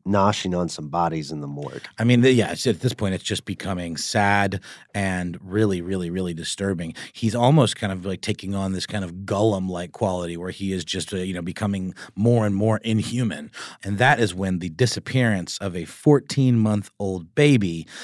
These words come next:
Speaker 2: began to generate rumors, uh, th-, that Terrar had, had somehow gotten a ho-, hold of, of the baby and, and actually eaten it. Uh, I mean, you can't make this stuff up, man. It's, uh,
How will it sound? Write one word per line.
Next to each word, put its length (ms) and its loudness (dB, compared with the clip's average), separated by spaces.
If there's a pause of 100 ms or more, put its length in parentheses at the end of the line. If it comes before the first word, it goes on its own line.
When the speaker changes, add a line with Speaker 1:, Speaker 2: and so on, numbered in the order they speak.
(280)
Speaker 2:
began 680 -2
to 560 -4
generate 640 -2
rumors, 880 2 (440)
uh, 300 -10
th-, 320 -10
that 180 -8
Terrar 540 -4
had, 220 -8
had 180 -10
somehow 540 -4 (1000)
gotten 240 -2
a 60 0
ho-, 220 -6
hold 260 2
of, 260 -14
of 160 -12
the 80 -14
baby 480 -12
and, 300 -10
and 180 -12
actually 440 -10
eaten 320 -8
it. 260 -12 (480)
Uh, 380 -10
I 80 -8
mean, 340 -8
you 100 -8
can't 280 -4
make 160 -8
this 120 -10
stuff 300 -10
up, 180 -10
man. 400 -16
It's, 280 -8
uh, 220 -14